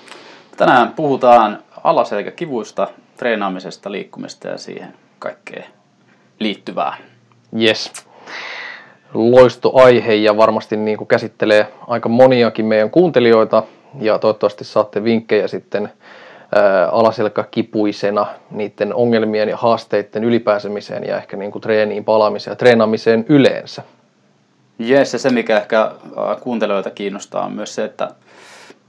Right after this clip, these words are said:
Speaker 1: näillä neuvoilla niin voi myös ehkä välttyä selkäkivuista,
Speaker 2: No
Speaker 1: vaikka
Speaker 2: just näin.
Speaker 1: niitä on vieläkään syntynyt. Sehän olisi se paras vaihtoehto näistä
Speaker 2: Kyllä,
Speaker 1: kaikista.
Speaker 2: kyllä.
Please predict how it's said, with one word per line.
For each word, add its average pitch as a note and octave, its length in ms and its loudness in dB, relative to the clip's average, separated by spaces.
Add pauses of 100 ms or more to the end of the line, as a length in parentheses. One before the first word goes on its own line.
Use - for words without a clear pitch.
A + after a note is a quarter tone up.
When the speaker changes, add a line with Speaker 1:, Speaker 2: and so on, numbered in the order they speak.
(140)
Speaker 1:
näillä A#2+ 320 4
neuvoilla A#2 500 4
niin G2+ 180 -4
voi A2 200 0
myös G#2+ 300 -8
ehkä A#2+ 340 -6
välttyä A2 460 2
selkäkivuista, - 720 -10
Speaker 2:
No B2+ 60 0
Speaker 1:
vaikka C3 120 4
Speaker 2:
just A2 60 0 (100)
näin. C3 40 4
Speaker 1:
niitä A#2+ 180 4
on A2+ 80 4
vieläkään A#2 360 2
syntynyt. G#2 460 -6 (120)
Sehän G#2 300 -6
olisi G2+ 160 -10
se G#2 180 -2 (500)
paras G#2+ 320 2
vaihtoehto - 500 -10
näistä - 160 -10
Speaker 2:
Kyllä, A2 160 2
Speaker 1:
kaikista. - 260 -8 (260)
Speaker 2:
kyllä. A#2 240 -8